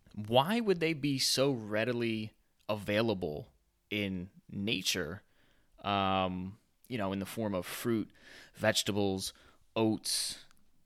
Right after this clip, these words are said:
beans, potatoes? Like, carbs are, you can get whole, real, nutritious sources of carbs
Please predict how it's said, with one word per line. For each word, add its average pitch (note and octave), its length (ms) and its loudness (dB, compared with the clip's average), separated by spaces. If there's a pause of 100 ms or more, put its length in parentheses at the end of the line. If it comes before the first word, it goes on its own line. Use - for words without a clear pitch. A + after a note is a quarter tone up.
beans, A2+ 880 2 (240)
potatoes? A2 1160 2
Like, G2+ 200 -2 (260)
carbs - 600 -2 (100)
are, G#2+ 540 6 (480)
you C#3 160 -4
can D3 260 -2
get C#3 380 2
whole, C3 680 2
real, A2+ 640 0
nutritious A2 800 -2
sources A2+ 480 -2
of - 160 -10
carbs A2+ 460 0